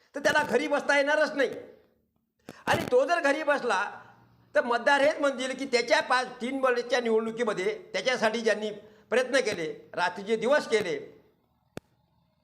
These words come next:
आणि आज जर दुसरी व्यक्ती जर दिल्या गेली आणि हा तीन वेळा खासदार असलेला, दोन वेळा खासदार असलेला व्यक्ती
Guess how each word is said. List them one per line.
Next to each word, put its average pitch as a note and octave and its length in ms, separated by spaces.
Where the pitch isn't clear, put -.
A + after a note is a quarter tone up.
आणि C4 200
आज B3 300
जर D4 180
दुसरी B3 280
व्यक्ती B3+ 260
जर A#3 140
दिल्या G#3+ 240
गेली G3 300
आणि D#3 200
हा A3+ 440
तीन D4 200
वेळा C#4+ 320
खासदार A#3 340
असलेला, G#3 340
दोन A3+ 200
वेळा C4+ 280
खासदार F#3+ 280
असलेला F3+ 240
व्यक्ती - 640